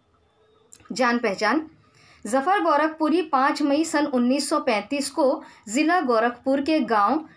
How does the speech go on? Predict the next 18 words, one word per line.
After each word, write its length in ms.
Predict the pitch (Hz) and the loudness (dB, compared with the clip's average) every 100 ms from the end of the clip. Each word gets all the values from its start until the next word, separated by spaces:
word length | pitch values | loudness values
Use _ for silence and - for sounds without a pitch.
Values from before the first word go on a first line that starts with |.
| - | -6
बेदोली 520 | 196 254 247 262 330 | 0 2 2 2 2
बाबू 380 | 311 220 196 208 | 2 2 0 0
में 200 | 247 311 | 0 2
पैदा 260 | 311 214 208 | 0 0 0
हुए। 300 | 175 170 170 _ _ - - | -2 -8 -18 _ _ -16 -4
वो 160 | 311 370 | -2 2
बचपन 480 | 277 262 - 381 | 0 -2 -2 0
ही 160 | 370 339 | 2 2
में 160 | 320 359 | 2 2
अपने 360 | 277 277 302 | 0 2 0
ख़ानदान 500 | 311 233 214 226 247 | 2 -2 0 0 0
के 180 | 247 240 | 0 -2
हमराह 440 | 208 208 233 277 339 - - - | -2 0 2 2 0 -10 -20 -4
मुंबई 420 | 247 269 262 311 370 | 2 4 4 2 2
मुंतकिल 600 | 285 233 208 233 311 294 | 2 0 -2 0 0 2
हो 220 | 233 220 | 2 2
गए 340 | 190 185 214 233 | 0 0 -2 0
थे। 180 | 262 | -2